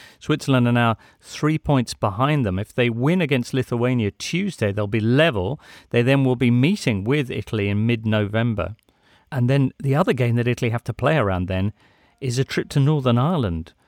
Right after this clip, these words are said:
Colin. I, I, I don't know if the Battle of Belfast is still part of kind of folklore in, in, in Northern Ireland football circumstances, but of course it was a trip to Northern Ireland which, which cost Italy their place at the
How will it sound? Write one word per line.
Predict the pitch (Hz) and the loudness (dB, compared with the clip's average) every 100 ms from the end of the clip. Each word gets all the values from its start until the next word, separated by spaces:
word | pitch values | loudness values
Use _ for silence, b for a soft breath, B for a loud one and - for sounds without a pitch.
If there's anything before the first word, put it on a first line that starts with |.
| _ _ _ | _ _ _
Colin. | - 107 95 87 | -4 -2 0 0
I, | 101 107 | -2 -2
I, | 104 104 b b b | -6 -10 b b b
I | 123 | -2
don't | 180 196 | 2 2
know | |
if | - | 0
the | |
Battle | 123 160 147 147 | 0 0 2 0
of | 120 | 4
Belfast | 143 156 - 117 - | 2 2 2 0 0
is | 117 | -8
still | - 135 | 0 0
part | 110 - 123 - | 0 0 0 0
of | 110 | -6
kind | - 117 | -4 -4
of | |
folklore | - 139 104 - 98 90 | 0 0 0 -2 0 0
in, | 95 - | -2 -6
in, | 113 | -8
in | 113 107 | -4 -2
Northern | 117 110 | 0 2
Ireland | 110 110 101 | 2 0 -2
football | 139 - | -4 -4
circumstances, | 107 104 90 98 - 98 107 | -2 -2 -2 -6 -6 -8 -4
but | 117 127 | -2 -2
of | - - | -4 -10
course | - 147 | 0 0
it | 147 | 0
was | 117 | 0
a | 123 | -2
trip | - 175 | 0 0
to | - | 2
Northern | 139 139 127 | 4 4 4
Ireland | 139 131 | 4 4
which, | 120 95 _ _ b | 0 -4 _ _ b
which | 135 - | -2 -2
cost | - 151 - | 0 0 0
Italy | 147 - 127 | -2 0 2
their | 127 | 2
place | - 131 120 | 2 0 0
at | 120 | -2
the | 120 | -2